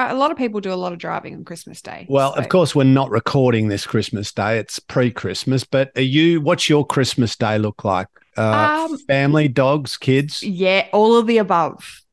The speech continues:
Speaker 1: All of
Speaker 2: Yes.
Speaker 1: the above. Spending time
Speaker 2: Yes.
Speaker 1: with the, with the littlies.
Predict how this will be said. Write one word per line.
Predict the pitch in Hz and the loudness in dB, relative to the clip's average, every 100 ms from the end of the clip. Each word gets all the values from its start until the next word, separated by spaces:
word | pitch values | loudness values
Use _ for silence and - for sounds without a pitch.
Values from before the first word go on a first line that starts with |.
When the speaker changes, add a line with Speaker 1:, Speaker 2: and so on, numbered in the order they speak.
| - | -4
Speaker 1:
All | 185 | 0
of | |
Speaker 2:
Yes. | 214 185 | 0 -2
Speaker 1:
the | 180 | -4
above. | 175 147 143 160 | -4 -2 -4 -6
Spending | - 196 196 | -6 -4 -4
time | 185 180 180 | -6 -6 -4
Speaker 2:
Yes. | |
Speaker 1:
with | 180 | -6
the, | 196 135 | -6 -4
with | 175 196 | -4 -4
the | 202 | -2
littlies. | 208 226 269 415 539 - - | 0 0 0 -4 -8 -12 -14